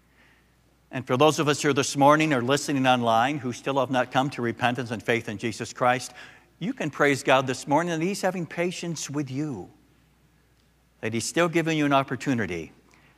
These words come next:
to come to saving faith in Jesus Christ. "How much longer do I have to put up with you?" In verses twenty-one to twenty-four, there's this conversation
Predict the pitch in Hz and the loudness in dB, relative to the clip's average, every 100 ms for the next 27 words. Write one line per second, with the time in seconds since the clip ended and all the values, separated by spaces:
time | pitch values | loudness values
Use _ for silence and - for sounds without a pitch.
0 | _ 117 - 123 117 - 127 127 110 110 | _ -6 -2 -2 -2 0 0 -2 -2 0
1 | 101 98 - _ - _ _ _ 110 104 | -2 -4 -14 _ -20 _ _ _ -4 0
2 | 110 98 104 - 98 71 - - - - | -2 -2 -6 -4 -2 -2 -6 -12 -14 -20
3 | _ _ - 123 165 151 - 131 147 90 | _ _ 0 2 2 -2 2 6 6 4
4 | 82 82 - - _ _ - 110 117 123 | -4 -12 -18 -20 _ _ -4 4 6 6
5 | 131 - - 127 107 92 - - - _ | 2 0 0 2 4 2 0 -16 -20 _
6 | _ _ _ 113 98 110 95 82 87 - | _ _ _ -4 0 2 0 -2 -10 -20
7 | - 147 156 208 175 - 208 208 208 175 | -4 2 4 4 4 6 8 10 8 8
8 | - 180 160 - 208 147 127 135 160 156 | 4 4 4 6 8 10 8 2 0 2
9 | 151 - - 185 165 143 131 170 180 - | 0 0 6 6 6 4 6 4 4 0
10 | 110 | -4